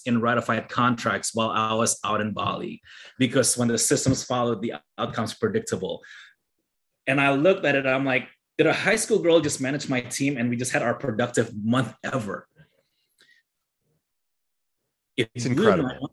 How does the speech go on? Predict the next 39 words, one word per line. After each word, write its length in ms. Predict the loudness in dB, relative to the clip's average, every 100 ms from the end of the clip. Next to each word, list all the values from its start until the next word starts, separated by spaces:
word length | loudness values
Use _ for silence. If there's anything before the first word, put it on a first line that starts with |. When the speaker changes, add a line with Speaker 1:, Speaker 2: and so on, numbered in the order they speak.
| -8
Speaker 1:
mind. 140 | -4 0
And, 140 | 2
um, 380 | 4 2 -2 -8 -20 -20 _
and 140 | -2 2
so 100 | 4
that's 200 | 6 4
my 100 | 2
system 360 | 0 0 0 0
story. 420 | -2 -2 -2 -2
If 80 | 2
there's 260 | 2 2
one 260 | -2 -2 0
thing 280 | 0 0 0
that 200 | -2 -4 -20 _
somebody 320 | -2 0 2
who 120 | 2 0
wants 280 | -2 -4
to 80 | -2
scale 360 | 0 2 0 2
up, 260 | 0 0
and 120 | -2 -6 -10 -20 2
first 280 | 4 4 0
off, 220 | -4 -2
find 200 | -2 2
out 160 | 2 2
what, 220 | 0 -2 _ _ _
what 280 | -4 -4 -2
things 260 | -2 -2 -4 -12 -6
are 120 | -2
bogging 460 | -2 0 0 2 2
you 100 | 0
down 240 | -2 -2 0
that's 140 | 0
not 120 | 0
really 160 | 0 0
high 280 | 0 0 2
dollar 240 | 2 2
producing 400 | 0 0 0 0
activities, 800 | -4 -2 -2 0 0 -2 -4 -10